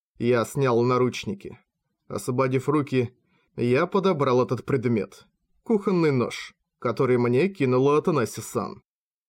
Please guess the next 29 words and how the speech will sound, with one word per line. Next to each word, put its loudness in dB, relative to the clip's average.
«А -2
я?» 0
Я 0
наставил 0
нож 0
на 0
Атанаси-сан. -4
Конечно, 0
она 2
сразу 0
поймёт, 0
что -2
у 2
меня 2
кишка -2
тонка -2
ударить. -2
Но 0
это 2
не 2
важно. -2
Это 0
не 4
меняет 4
того, 2
что -2
я 4
её 4
предал. -2